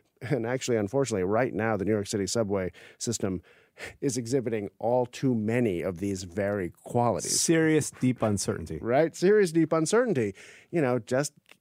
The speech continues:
Speaker 1: you know, get on the F or, or, you know, and everybody's wondering, what are we gonna do when they close down the L for three years? All right, so the, uh,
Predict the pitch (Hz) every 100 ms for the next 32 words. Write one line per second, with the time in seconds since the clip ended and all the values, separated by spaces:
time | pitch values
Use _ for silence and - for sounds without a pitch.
0 | 107 135 98 98 - 117 147 151 139 151
1 | 101 - - 107 101 95 92 - 107 98
2 | 92 - 113 92 90 101 95 - 113 147
3 | 139 131 127 139 131 104 113 147 151 143
4 | 135 143 139 113 107 - 131 127 127 127
5 | 107 - 156 107 73 95 95 - 107 95
6 | 92 73 - 135 - - 165 110 - _
7 | _ _ _ _ _ - - - - -
8 | - - 156 147 143 143 135